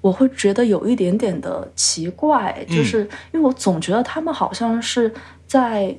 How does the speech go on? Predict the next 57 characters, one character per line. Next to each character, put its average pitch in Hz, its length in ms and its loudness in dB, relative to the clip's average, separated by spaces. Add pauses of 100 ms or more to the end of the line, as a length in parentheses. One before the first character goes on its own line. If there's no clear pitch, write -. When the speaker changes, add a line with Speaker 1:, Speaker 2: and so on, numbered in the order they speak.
(140)
Speaker 1:
追 269 280 4
随 180 280 -2
着 196 180 0
某 180 240 0
一 190 120 0
种 - 300 -4 (580)
非 294 220 4
常 233 200 -2
非 220 120 0
常 214 160 0
有 175 140 0
规 233 280 2
律 262 160 4
的 175 140 -2
节 156 260 -4
奏 175 220 -2
和 156 160 -6
范 196 380 -2
式 - 260 -8
的。 - 220 -14
总 185 120 4
而 208 80 0
言 226 140 2
之， 262 100 2
我 214 160 0
觉 165 140 -2
得 185 60 0
他 254 160 -2
们 254 100 4
的 214 100 -4
生 254 220 0
活 214 140 -2
还 180 240 -6
挺 170 280 -8
乌 190 160 -6
托 190 220 -2
邦 165 340 -6
的。 85 220 -8 (200)
Speaker 2:
嗯， 143 340 -2 (120)
嗯。 92 280 -8 (360)
那 185 140 2
你 110 320 2
不 101 160 -6
会 180 160 0
觉 120 100 0
得 123 80 2
他 139 160 0
们 120 360 -2
生 131 200 -2
活 113 180 -4
在 107 220 -2
一 117 140 -8
种 95 340 -8 (280)
景 90 260 -4
观 107 260 2
里 95 200 -6
吗？ - 80 -20